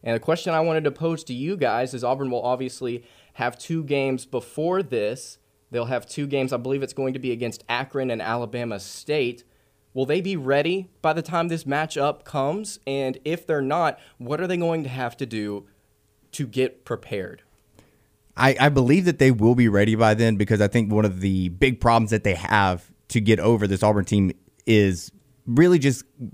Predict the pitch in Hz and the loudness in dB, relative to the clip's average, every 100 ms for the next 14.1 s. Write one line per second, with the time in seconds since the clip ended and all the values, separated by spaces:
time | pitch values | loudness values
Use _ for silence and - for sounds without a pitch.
0 | - 127 120 143 143 120 - 113 107 110 | -4 -2 2 4 4 2 2 0 0 0
1 | 123 131 - _ - 113 110 104 107 107 | 0 0 -8 _ 2 4 6 4 4 2
2 | 104 104 - 110 101 101 107 101 104 95 | 2 0 0 0 0 0 0 2 4 4
3 | 90 101 87 101 113 107 110 107 - _ | 2 0 2 0 2 2 2 0 -6 _
4 | - 147 165 117 156 160 127 120 107 104 | 4 6 6 2 -2 2 4 4 2 2
5 | 104 98 92 113 110 101 101 - 98 98 | 2 2 2 4 4 2 -2 -2 -2 0
6 | 101 98 - _ - 139 147 156 143 127 | 2 2 0 _ -2 2 4 4 4 4
7 | 120 104 98 101 110 104 101 90 - 165 | 4 2 -2 0 2 4 4 2 -2 0
8 | 190 160 147 110 117 110 139 117 107 107 | 4 6 6 4 0 0 2 4 4 2
9 | 110 95 92 135 113 - - _ _ - | 2 0 0 0 0 -2 -14 _ _ 0
10 | 127 131 131 127 113 117 110 104 - _ | 2 6 4 4 2 0 0 -4 -10 _
11 | _ - 147 - 151 95 87 87 80 123 | _ 0 2 2 0 0 -2 -6 -2 0
12 | 143 151 123 104 85 78 98 110 147 139 | 4 4 2 0 -2 -2 -2 2 6 6
13 | 117 110 104 95 104 98 87 - 127 107 | 4 2 0 -2 -2 -2 -2 0 2 2
14 | 90 | 0